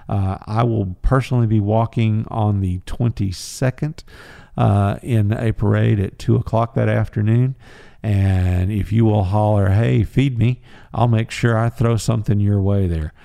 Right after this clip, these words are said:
So, guys, I'm gonna wrap it up today. This was kind of a short show, but I wanted to make sure that we talked a little bit about some stuff that were, was really important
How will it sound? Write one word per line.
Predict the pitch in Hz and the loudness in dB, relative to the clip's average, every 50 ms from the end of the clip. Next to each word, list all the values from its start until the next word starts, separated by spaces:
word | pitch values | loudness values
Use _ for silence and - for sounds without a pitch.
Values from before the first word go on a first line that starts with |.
| - - - - - - - - | -20 -20 -20 -20 -20 -20 -16 -8
So, | - 131 123 | -4 -2 -2
guys, | 107 104 123 127 127 127 110 120 | 0 2 2 2 2 0 -4 -4
I'm | - - 143 139 | -4 -4 -2 0
gonna | 139 135 113 | 2 2 2
wrap | 104 104 107 113 113 - | 2 2 0 0 0 0
it | 107 107 | 0 0
up | 107 113 - - | 0 -2 -4 -4
today. | 110 110 110 110 110 110 110 | -2 0 0 2 2 2 0
This | 104 98 95 85 - | 0 0 -2 -2 -4
was | 113 - | -6 -4
kind | - - 110 107 | 0 0 2 2
of | 104 98 | 2 0
a | 95 | 0
short | 95 - - - 117 120 117 - | -2 -2 0 0 0 0 -2 -6
show, | - - - 127 123 123 123 | -6 -2 0 0 2 2 0
but | 117 107 98 | 2 2 2
I | 98 | 2
wanted | 98 104 110 113 117 113 107 104 | 2 2 2 2 2 0 0 0
to | 98 | 0
make | 98 107 117 120 - | 0 0 -2 -2 -6
sure | - - - 113 110 107 | -8 -4 0 0 2 2
that | 101 98 98 | 0 0 -2
we | 104 110 107 | -4 -6 -4
talked | - - 120 127 127 - - | -2 -2 -2 -2 -2 -4 -4
a | 98 | -2
little | 95 107 107 107 107 | 0 0 0 0 2
bit | 101 104 104 | 2 0 0
about | 104 95 92 92 - - | 0 0 0 -2 -2 -4
some | - - 107 101 | -6 -6 -4 -4
stuff | 95 - - 104 101 95 - | -4 -2 -2 0 0 -2 -2
that | - - | -6 -6
were, | 98 101 104 101 98 98 98 - - | -4 -4 -2 -2 -4 -6 -8 -12 -8
was | - 110 101 92 85 | -4 0 0 0 0
really | 90 92 101 120 123 127 127 | 0 0 2 2 4 4 2
important | 123 113 101 - - 117 113 113 110 120 | 2 0 0 0 0 0 0 0 -4 -6